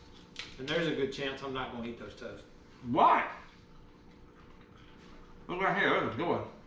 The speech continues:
Speaker 2: Mm, mm.
Speaker 1: Well, you, I mean,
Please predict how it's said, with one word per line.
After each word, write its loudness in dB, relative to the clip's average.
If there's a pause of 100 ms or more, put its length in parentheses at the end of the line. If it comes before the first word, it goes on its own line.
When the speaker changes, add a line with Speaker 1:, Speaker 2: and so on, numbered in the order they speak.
(2500)
Speaker 2:
Mm, 0 (480)
mm. 0 (380)
Speaker 1:
Well, -4
you, -6 (360)
I -4
mean, -2